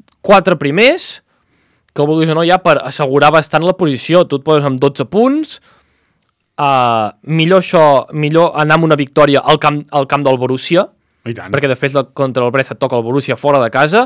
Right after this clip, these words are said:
Speaker 2: I tant, i tant,
Speaker 1: Si
Speaker 2: i tant,
Speaker 1: t'assegures
Speaker 2: i tant.
Speaker 1: tres punts, el Borussia té els mateixos que tu.
Speaker 2: Sí.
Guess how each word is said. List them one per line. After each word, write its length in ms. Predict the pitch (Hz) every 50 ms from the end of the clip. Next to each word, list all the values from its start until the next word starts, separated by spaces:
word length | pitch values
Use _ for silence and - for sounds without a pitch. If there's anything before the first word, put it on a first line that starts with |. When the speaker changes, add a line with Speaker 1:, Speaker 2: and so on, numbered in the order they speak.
| 262 _
Speaker 2:
I 80 | 107 98
tant, 240 | - 98 101 104 92 98
i 80 | 107
tant, 120 | 107 117 113
Speaker 1:
Si 100 | 113 175
Speaker 2:
i 20 |
tant, 80 | - 175
Speaker 1:
t'assegures 360 | - 175 156 165 180 185 180
Speaker 2:
i 40 | -
tant. 80 | 180 170
Speaker 1:
tres 120 | 165 -
punts, 420 | - - 175 170 170 147 135 - - _ _ _ _ _ _ _ -
el 140 | 139 156 151
Borussia 260 | 156 165 151 170 175
té 80 | 165
els 80 | 170 147
mateixos 400 | 160 151 143 165 156 165 151 -
que 100 | - 139
tu. 280 | - 143 151 185 233 - _ _ _ _ _
Speaker 2:
Sí. 300 | - 139 135 123 135 143